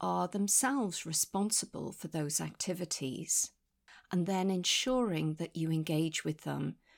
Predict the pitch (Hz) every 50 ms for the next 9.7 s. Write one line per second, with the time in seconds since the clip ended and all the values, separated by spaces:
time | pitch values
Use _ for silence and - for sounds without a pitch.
0 | _ _ - - 156 - - 190 180 185 - - - 190 185 - 190 180 175 180
1 | 185 185 190 - _ _ _ _ _ _ - - 165 165 175 - - - 175 165
2 | 156 156 156 151 151 156 175 - _ _ _ _ _ _ _ _ _ _ _ _
3 | _ - 180 175 180 180 175 170 185 170 - 165 160 156 156 - - - 165 160
4 | 160 165 160 - - - 180 170 170 165 160 156 156 143 147 175 190 - - _
5 | _ _ _ _ _ _ _ _ - 349 349 339 - - - - - - - 302
6 | 294 285 277 269 - 202 180 170 - - - - - - - _ _ - - -
7 | - 254 247 240 220 - - 151 147 160 165 156 180 180 185 196 190 185 185 -
8 | - 160 151 156 - - - - - 139 - 135 127 131 156 - _ _ _ _
9 | _ _ _ _ _ _ - - - 320 240 180 -